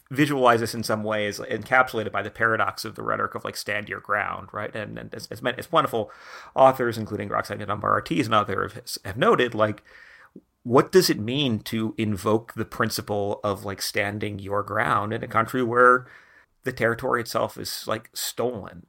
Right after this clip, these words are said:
right? And, and I think if you have that kind of, if you're willing to tolerate thinking about contemporary U S politics against the backdrop of a more broadly uncanny and estranged history,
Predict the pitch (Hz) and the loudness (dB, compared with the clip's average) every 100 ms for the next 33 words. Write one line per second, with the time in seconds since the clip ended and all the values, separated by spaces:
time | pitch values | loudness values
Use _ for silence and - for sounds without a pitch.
0 | - 107 110 131 127 120 117 120 160 147 | -6 -2 0 0 -2 0 -2 -2 -4 -4
1 | 131 127 135 135 123 123 120 - 131 120 | -4 -4 0 0 2 0 0 -2 -4 -2
2 | 107 104 95 - _ _ _ _ _ _ | -4 -6 -10 -16 _ _ _ _ _ _
3 | _ _ _ - - 147 139 175 139 123 | _ _ _ -2 4 4 4 2 0 4
4 | 143 131 120 - 117 131 117 110 113 110 | 6 6 4 0 -6 -4 2 4 2 -2
5 | 127 123 113 107 110 - 120 117 113 104 | -4 -4 -2 -2 -2 2 4 4 0 -4
6 | - - - 110 110 - 107 107 104 - | -6 -6 -2 0 0 0 2 4 4 4
7 | 113 104 95 98 104 101 107 101 110 104 | 2 2 0 0 0 0 4 4 4 2
8 | 107 - 95 101 - 107 113 117 120 101 | -4 -2 -2 -4 -2 -2 0 -2 -2 -4
9 | 95 - - 107 110 110 117 110 - 113 | -2 -2 0 0 0 0 -2 -4 -4 -4
10 | - 120 127 151 | 0 0 0 -4